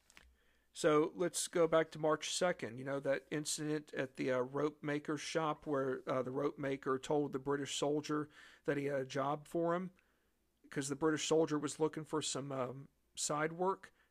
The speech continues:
And what did the rope maker tell him to do? That he could go clean out his latrine, meaning his outhouse. So March second was the, was the fight at the rope walk.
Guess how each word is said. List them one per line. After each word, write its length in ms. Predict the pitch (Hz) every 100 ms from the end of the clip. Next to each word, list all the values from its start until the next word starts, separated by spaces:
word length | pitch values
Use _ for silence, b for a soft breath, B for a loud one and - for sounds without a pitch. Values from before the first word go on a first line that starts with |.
| b -
And 140 | 139
what 140 | 151 165
did 120 | 165
the 60 |
rope 240 | 160 170 -
maker 300 | 156 160 160
tell 260 | - 160
him 120 | 170 165
to 60 |
do? 300 | 160 175 190 - b b b
That 100 | -
he 100 | 156
could 140 | 160 165
go 200 | 165 151
clean 380 | - - 175 170
out 180 | 165
his 140 | 160 156
latrine, 760 | 160 - - 196 113 87 98 - _ _
meaning 260 | 147 160 151
his 180 | 143 147
outhouse. 880 | 123 170 - 110 87 85 - - - _
So 420 | - 165 151 147 B B
March 380 | 147 185 196 -
second 540 | 185 170 190 190 180 -
was 200 | 151 143
the, 100 | - - 175 170
was 200 | 160 151
the 80 | 160
fight 440 | - 151 147 147
at 100 | 143
the 80 | 180
rope 340 | 165 147 147
walk. 400 | - 139 143 -